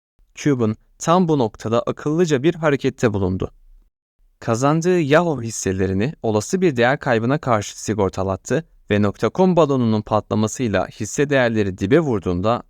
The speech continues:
büyük bir kayıptan korunmuş oldu. Şimdi bir durup düşünelim. Bir şirket kuruyorsunuz, büyütüyorsunuz, sonra milyarlarca dolara satıyorsunuz ve kendinizi bir anda milyarder olarak buluyorsunuz.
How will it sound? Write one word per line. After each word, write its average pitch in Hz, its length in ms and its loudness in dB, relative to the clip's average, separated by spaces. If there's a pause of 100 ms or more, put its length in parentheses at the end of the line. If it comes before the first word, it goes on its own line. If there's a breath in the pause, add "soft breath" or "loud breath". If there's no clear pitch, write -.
büyük 143 320 -2
bir 113 120 2
kayıptan 113 540 -2
korunmuş 101 480 -2
oldu. - 240 -6 (880)
Şimdi 196 360 2
bir 196 180 6
durup 113 300 0
düşünelim. 104 460 -2 (540)
Bir 180 140 2
şirket 156 400 -2
kuruyorsunuz, 92 680 -4 (380)
büyütüyorsunuz, 98 880 -2 (280)
sonra 165 360 0
milyarlarca 156 760 0
dolara 98 240 0
satıyorsunuz 113 840 -4 (240)
ve 110 60 0
kendinizi 127 580 -2
bir 180 120 4
anda 110 240 0
milyarder 143 500 2
olarak 95 360 0
buluyorsunuz. - 640 -6